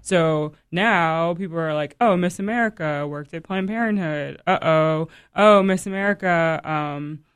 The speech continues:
oh, she got suspended or kicked out of her sorority for hazing." So now they're like, "She's not a role model." It's the same thing for, I think people have to think about, um, obviously in something like that, it's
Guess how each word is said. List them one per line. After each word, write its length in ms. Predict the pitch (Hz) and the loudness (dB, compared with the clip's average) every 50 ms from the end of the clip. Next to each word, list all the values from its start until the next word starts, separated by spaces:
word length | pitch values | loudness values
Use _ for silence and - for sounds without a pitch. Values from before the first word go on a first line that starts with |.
| _ _ _ _ _ - | _ _ _ _ _ 6
oh, 140 | 202 220 214 | 8 8 8
she 120 | 208 214 220 | 8 6 4
got 180 | 214 202 165 | 4 4 4
suspended 580 | - - 185 - - - 208 196 190 165 160 151 | 2 -4 -12 -6 0 2 2 2 2 2 0 -4
or 80 | 147 | -6
kicked 240 | 160 - 202 185 - | -6 -6 -8 -8 -4
out 120 | 180 170 170 | -2 -2 -2
of 60 | 156 | -2
her 100 | 156 156 | -2 -6
sorority 420 | - - 160 156 156 160 165 156 156 | -8 -8 -8 -6 -4 -4 -4 -6 -8
for 180 | - 151 147 151 | -10 -10 -10 -8
hazing." 680 | 165 175 175 175 170 - 113 90 78 104 151 180 - _ _ _ _ - | -4 -2 -2 -2 -2 -4 -8 -14 -16 -16 -18 -18 -18 _ _ _ _ -2
So 440 | - 190 180 175 170 165 165 160 156 | 2 4 4 6 6 4 4 2 2
now 300 | 165 175 175 185 196 202 | 2 2 4 4 6 6
they're 100 | 202 185 | 4 4
like, 180 | 165 147 143 | 2 0 -2
"She's 340 | - - - 185 196 208 202 | -4 -8 -6 -4 -4 -2 0
not 220 | 214 226 208 160 151 | 0 2 2 0 0
a 40 | |
role 240 | 147 143 147 151 151 | -2 -4 -2 -2 -2
model." 520 | 147 156 147 143 143 147 151 160 180 180 _ _ - | -2 -4 -6 -6 -8 -8 -8 -8 -8 -10 _ _ -2
It's 80 | 202 208 | 2 2
the 80 | 240 | 4
same 280 | - 285 277 269 254 214 | 6 6 8 8 8 6
thing 340 | 220 226 226 208 190 185 180 | 6 2 2 2 0 0 -2
for, 460 | - 180 180 175 170 170 160 151 - | -2 -2 0 2 2 2 0 -2 -2
I 140 | - 165 170 | 0 -2 -2
think 280 | 170 - 175 175 - - | -2 -4 -6 -6 -6 -4
people 420 | 208 196 - - 180 175 160 160 | -4 -4 -4 -2 -2 -2 -2 -2
have 180 | 180 170 170 - | -2 -4 -6 -6
to 100 | - 156 | -10 -12
think 240 | - 165 170 170 - | -8 -8 -8 -8 -8
about, 520 | 160 151 156 151 147 143 135 131 139 - - - | -8 -6 -6 -4 -4 -6 -8 -8 -12 -12 -10 -8
um, 340 | 151 139 - 90 95 101 - - | -8 -6 -8 -10 -14 -12 -6 0
obviously 500 | 151 156 151 160 156 - 156 156 151 131 | 0 0 0 0 -4 -6 -8 -12 -12 -10
in 120 | 147 151 | -10 -10
something 260 | - 170 151 151 147 | -10 -10 -10 -10 -12
like 180 | 147 143 147 - | -14 -14 -8 -2
that, 320 | - 165 165 160 151 - | 0 2 4 4 2 0
it's 380 | 147 143 - - - - - | -2 -6 -8 -14 -20 -20 -20